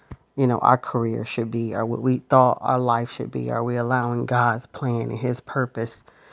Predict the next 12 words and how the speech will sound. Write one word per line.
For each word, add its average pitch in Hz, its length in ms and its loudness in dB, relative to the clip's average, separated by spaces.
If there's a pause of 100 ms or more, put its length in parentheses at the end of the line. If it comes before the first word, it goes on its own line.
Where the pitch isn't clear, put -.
(300)
to 131 180 4
prevail? 117 720 0 (220)
Or 117 300 6
are 120 60 0
we 127 340 0 (3000)
demanding 131 760 6 (1040)
<laughs> 151 60 0 (1300)
that 131 300 2
God 135 480 4 (4000)
do 139 220 8
our 131 180 6
plan 113 500 -8